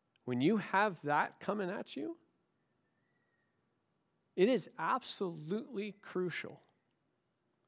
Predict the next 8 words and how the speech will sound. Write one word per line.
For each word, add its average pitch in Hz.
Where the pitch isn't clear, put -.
that 139
you 156
and 190
I 160
don't 147
respond 135
in 101
kind. 110